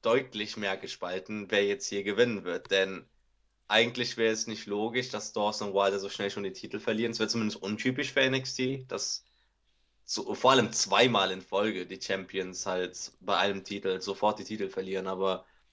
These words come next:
Enzo und Big Cass, das haben wir auch schon letztes Mal gesagt, das ist eigentlich schon längst überfällig, dass sie mal Champion werden.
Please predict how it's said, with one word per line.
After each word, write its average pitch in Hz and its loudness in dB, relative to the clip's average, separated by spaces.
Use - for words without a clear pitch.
Enzo 117 2
und 113 2
Big 110 2
Cass, 113 4
das 101 -8
haben 120 0
wir 110 0
auch 110 0
schon 98 -6
letztes 107 -2
Mal 123 2
gesagt, 110 0
das - -2
ist - -2
eigentlich 110 2
schon 113 -2
längst 113 2
überfällig, 120 0
dass 120 -2
sie 123 -8
mal 113 0
Champion 113 -2
werden. 113 2